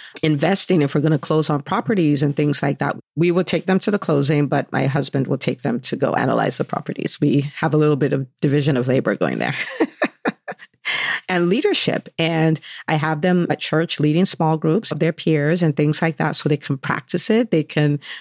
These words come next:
practice conflict resolution. They can practice how to develop influence with people, understand that positional leadership is the lowest form of leadership.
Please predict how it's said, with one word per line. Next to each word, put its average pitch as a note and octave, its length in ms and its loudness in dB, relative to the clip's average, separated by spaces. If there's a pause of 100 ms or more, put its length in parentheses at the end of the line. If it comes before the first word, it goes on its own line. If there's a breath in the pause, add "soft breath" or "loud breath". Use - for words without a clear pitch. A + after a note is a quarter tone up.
(160 loud breath)
practice D3+ 480 -2
conflict D#3+ 540 0
resolution. F#3+ 640 2
They D#3+ 100 2
can D3+ 200 0
practice D3+ 720 -2
how E3 280 0
to - 180 -2
develop D3 600 0
influence F#3 500 0
with F3+ 160 -2
people, F#3+ 360 0
understand D#3 460 0
that C#3 140 -4
positional D3+ 520 0
leadership F3 460 0
is D3 120 0
the C3+ 80 2
lowest D3+ 280 2
form F#3 180 0
of F3+ 100 -2
leadership. F#3+ 500 -2